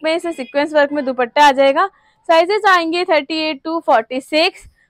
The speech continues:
Only one five double zero की range में है ये, ट्वेल्व हंड्रेड, वो फ़िफ़्टीन हंड्रेड की range में है ये। Next article हम देखते हैं, ये भी मोडाल मसलिन पर है। ये देखिए, ये देखिए V नेक में दिया हुआ है इसमें।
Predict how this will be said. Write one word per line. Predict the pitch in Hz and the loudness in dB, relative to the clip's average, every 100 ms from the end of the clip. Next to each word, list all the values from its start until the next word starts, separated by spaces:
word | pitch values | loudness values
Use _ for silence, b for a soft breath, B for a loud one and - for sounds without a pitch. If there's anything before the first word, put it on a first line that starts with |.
| _ | _
Only | 269 294 330 | -4 -2 -2
one | 269 294 311 330 - | 0 0 0 -6 0
five | 262 269 | 2 2
double | 254 254 269 294 | 2 0 0 0
zero | 320 302 | -2 -4
की | 302 | -4
range | 277 269 247 277 | -6 -6 -6 -4
में | 277 | -2
है | 277 | -2
ये, | 277 285 | -2 -4
ट्वेल्व | 285 285 277 294 | -2 0 0 0
हंड्रेड, | 269 233 277 - 233 | -8 -8 -12 -12 _
वो | 233 240 | -2 -2
फ़िफ़्टीन | 277 262 311 330 | -2 -10 -6 -6
हंड्रेड | 330 277 254 | -4 -6 -8
की | 302 | -8
range | 285 269 285 | -4 -4 -4
में | 277 | -6
है | 277 | -6
ये। | 285 339 370 _ _ _ _ | -6 -8 -10 _ _ _ _
Next | 233 247 - | -4 -4 0
article | 269 269 285 | 0 0 -4
हम | 294 285 | -4 -4
देखते | 277 - 294 | -6 -6 -8
हैं, | 311 | -6
ये | 302 | -6
भी | 311 | -6
मोडाल | 247 233 247 285 | -2 0 0 -2
मसलिन | 294 302 285 | -6 -6 -2
पर | 302 302 | -2 0
है। | 349 494 b b _ _ _ _ _ _ _ | -2 -6 b b _ _ _ _ _ _ _
ये | 208 | -12
देखिए, | 190 - 196 - _ _ _ _ _ _ _ _ _ _ _ _ _ _ _ _ _ - | -12 -14 -20 -20 _ _ _ _ _ _ _ _ _ _ _ _ _ _ _ _ _ -10
ये | 226 | -6
देखिए | 220 247 | -4 -4
V | 254 302 | -4 -2
नेक | 311 311 294 | -2 -4 -6
में | 285 | -8
दिया | 277 277 | -2 0
हुआ | 294 302 | 0 0
है | 277 285 | 2 0
इसमें। | 302 311 | -2 -6